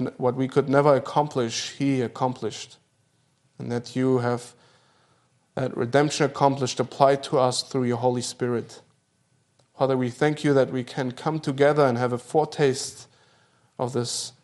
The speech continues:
eternal Sabbath rest. Help us to, uh, leave all, uh, the occupations of our mind and on all the things that are, um,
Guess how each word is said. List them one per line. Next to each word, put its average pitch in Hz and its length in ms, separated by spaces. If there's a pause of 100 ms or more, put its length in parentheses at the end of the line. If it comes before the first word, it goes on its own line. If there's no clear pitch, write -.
(120)
eternal 139 520
Sabbath 131 480
rest. - 460 (1120)
Help 147 240
us 135 280
to, 127 460 (500)
uh, 113 100
leave 143 480
all, 135 520 (440)
uh, 117 200
the 110 200 (120)
occupations 139 760
of 131 160
our 127 200
mind 127 500
and 117 220
on 123 200
all 135 220
the 135 80
things 143 440
that 120 180
are, 113 260 (500)
um, 120 340